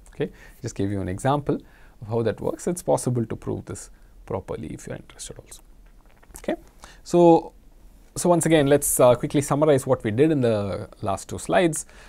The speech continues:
Uh, we took an experiment which had a very realistic, uh, physical meaning. Okay, the outcomes have something physical you can relate to. And then we started defining events as sets and, uh,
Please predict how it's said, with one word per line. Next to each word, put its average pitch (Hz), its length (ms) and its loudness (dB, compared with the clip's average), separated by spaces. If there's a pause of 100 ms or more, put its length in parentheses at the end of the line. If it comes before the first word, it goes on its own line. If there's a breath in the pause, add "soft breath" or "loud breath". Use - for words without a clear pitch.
(160 loud breath)
Uh, 127 380 -2
we 120 300 2 (100)
took - 400 -2 (100)
an 123 140 -2
experiment - 580 -4 (300)
which - 240 -10
had 107 260 0
a 101 80 2
very 101 300 -4
realistic, 95 500 -8 (180)
uh, - 220 -12
physical 110 720 -8
meaning. 123 360 0 (500 soft breath)
Okay, - 180 -8
the 104 80 0
outcomes 98 400 -6
have 92 260 -2 (120)
something 98 360 -10
physical 117 380 -2
you 104 100 -4
can 101 160 -8
relate 160 320 2
to. 143 180 -2 (520 soft breath)
And 135 160 0
then 190 180 4
we 170 100 6
started 175 360 6
defining 165 460 2
events 147 500 -2
as 123 200 -4
sets - 720 -2 (220)
and, 107 360 -4
uh, 101 520 -2